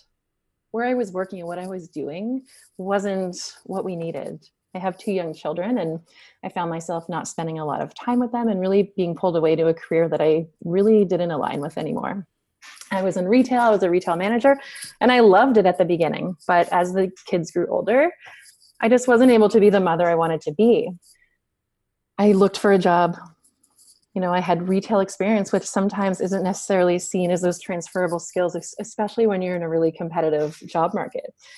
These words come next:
So I said I was gonna build my own experience. I know what I'm strong at, I know what I'm good at, and I'm really passionate about helping other people live in alignment and what they wanna be doing. So I started working with small businesses. I started working with,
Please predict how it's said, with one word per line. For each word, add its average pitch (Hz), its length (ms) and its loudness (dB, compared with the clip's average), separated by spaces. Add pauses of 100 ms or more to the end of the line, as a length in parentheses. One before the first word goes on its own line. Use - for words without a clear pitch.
(120)
So 262 100 2
I 269 40 4
said 269 120 4
I 262 80 8
was 254 120 6
gonna 269 160 6
build 247 200 6
my 240 140 4
own 214 140 6
experience. 190 580 0
I 202 100 4
know 196 280 6
what 196 120 4
I'm 185 120 2
strong 170 340 -2
at, 226 140 2
I 185 80 0
know 170 160 0
what 180 100 2
I'm 175 140 -4
good 151 160 -2
at, 214 280 0 (400)
and 190 80 -4
I'm 202 140 0
really 220 240 4
passionate 196 560 -2
about 170 260 2
helping 175 320 -4
other 185 460 -2
people 165 640 0 (480)
live 185 560 -2 (140)
in 175 440 -6 (1400)
alignment 180 640 -2
and 175 120 -8
what 180 220 -6
they 185 120 -4
wanna 165 240 -8
be 160 120 -8
doing. - 380 -12 (640)
So - 100 -4
I 285 40 2
started 285 280 0
working 302 220 -2
with 302 120 -2
small 269 200 -2
businesses. 240 480 -4
I 165 80 -8
started 202 240 -6
working 196 240 -4
with, 196 140 -4